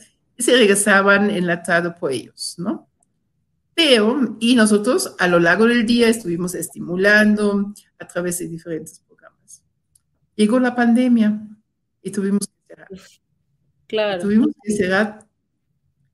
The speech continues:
Speaker 1: em, nosotros el último día presencial fue en viernes veinte de marzo del dos mil veinte,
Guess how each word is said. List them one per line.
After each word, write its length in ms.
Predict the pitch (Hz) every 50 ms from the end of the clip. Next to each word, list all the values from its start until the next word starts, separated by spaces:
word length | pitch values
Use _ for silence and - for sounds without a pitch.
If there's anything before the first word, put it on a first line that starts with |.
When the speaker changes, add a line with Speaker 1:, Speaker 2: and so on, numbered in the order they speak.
| _ _
Speaker 1:
em, 640 | - 185 180 175 175 175 170 175 180 175 175 - - -
nosotros 420 | 185 175 170 202 208 220 254 233
el 100 | 226 190
último 320 | 190 202 214 208 226 190 185
día 280 | 175 185 208 202 202
presencial 640 | 202 208 208 175 - 175 165 165 - 214 196 202 247
fue 200 | 208 - 180 170
en 200 | 165 165 160 160
viernes 500 | 170 180 185 202 220 233 254 247 - 180 - - 170
veinte 300 | - 170 180 196 202 208
de 100 | 175 175
marzo 380 | 170 165 160 175 220 214 - 190
del 160 | 185 175 170
dos 240 | 160 160 165 - -
mil 140 | 175 180 170
veinte, 260 | - 117 - - _